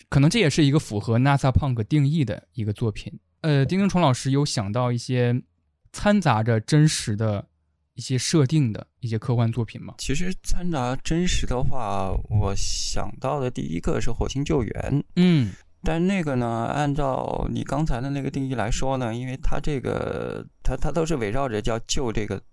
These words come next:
Speaker 2: 倒霉蛋的
Speaker 1: <laughs> 对。
Speaker 2: 生物学家去的。整个作品的主旨的话，你说把它定义成这个nasa朋克吧，可能有点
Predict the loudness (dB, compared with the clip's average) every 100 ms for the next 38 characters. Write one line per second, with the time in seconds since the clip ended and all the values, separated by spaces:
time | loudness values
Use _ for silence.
0 | -8 -6 -4 -4 2 6 8 8 4 2
1 | 4 4 2 -4 -2 0 0 -2 -2 -2
2 | -2 0 2 2 -2 -2 -2 -2 -12 -12
3 | -4 -2 -2 -2 0 2 0 -4 -8 -2
4 | 0 0 -2 0 0 0 0 -2 -4 -4
5 | -4 -4 -4 -2 -2 -2 -4 -4 -4 -4
6 | -4 -8 -10 -6 -6 -2 0 0 -2 -2
7 | -2 -6 -10 -10 -6 -4 -4 -4 -6